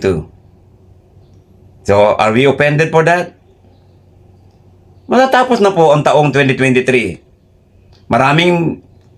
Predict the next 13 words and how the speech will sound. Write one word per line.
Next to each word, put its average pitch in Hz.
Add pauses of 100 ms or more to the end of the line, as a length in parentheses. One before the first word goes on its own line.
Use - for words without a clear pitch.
(240)
beses 143
na 151
tayo 139
nakarinig 143
ng 139
salita 143
ng 151
Panginoon. 147 (960)
Tayo 120
ay 131
nap-, -
napapaganyak, 123
na-encourage. 123